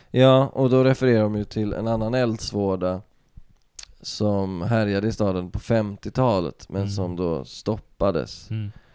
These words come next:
Speaker 1: Eh, den här gången låter de den hända. Vilket också gör tit-, den svenska titeln på boken så dubbeltydig, för att staden som försvann,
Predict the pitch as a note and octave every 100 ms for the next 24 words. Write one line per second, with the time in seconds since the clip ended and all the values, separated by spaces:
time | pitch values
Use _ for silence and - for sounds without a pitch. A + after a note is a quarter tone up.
0 | _ - - A2 A2 G2+ G2 F#2+ F2+ D2+
1 | G2 G#2+ G#2 G2+ F#2 G2 F2 E2+ - F2
2 | E2+ F2 E2 A2 _ _ _ _ _ G2+
3 | G2 F#2 F#2 - _ - B2 C3 A2+ -
4 | A#2+ B2 A#2+ _ _ _ _ _ - -
5 | C3 A2+ G#2 F#2+ - D3 - _ - A2+
6 | B2+ A2+ B2 C3+ G#2+ G2 F#2+ E2 F#2 F2
7 | - _ _ - - - - B2 A#2+ A#2+
8 | A2+ F3+ D3+ F#2+ F#2+ G#2 - - B2+ A#2+
9 | A#2 A#2+ A2 A2+ - C#3+ D3+ B2+ B2+